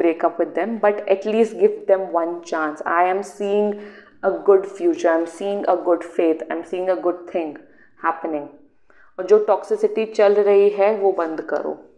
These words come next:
वो आपको पता है कि क्या टॉक्सिसिटी चल रही है। Controlling, I don't know why your partner or either you are very controlling।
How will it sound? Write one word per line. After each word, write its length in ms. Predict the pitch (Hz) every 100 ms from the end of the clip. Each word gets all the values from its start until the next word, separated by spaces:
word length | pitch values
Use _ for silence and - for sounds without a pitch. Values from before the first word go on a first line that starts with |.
| _ _ _ -
वो 100 | 196
आपको 260 | 190 -
पता 240 | 196 185 185
है 40 |
कि 140 | 170 175
क्या 180 | 170
टॉक्सिसिटी 580 | 151 147 - - 151 156
चल 180 | 151 143
रही 260 | 143 - 147
है। 120 | 151 - _ _ _ _ _ _ _ _ _ _ _ -
Controlling, 720 | 226 220 453 453 - 254 -
I 140 | 214
don't 220 | 226 302 339
know 100 | 339
why 120 | 240 233 262 254 208 - - - -
your 120 | 220 226
partner 460 | 220 185 233 247 262
or 160 | 254
either 240 | 233 208 240
you 180 | 220 220
are 160 | 233 240
very 220 | 190 226 226
controlling। 680 | 185 180 180 165 175 165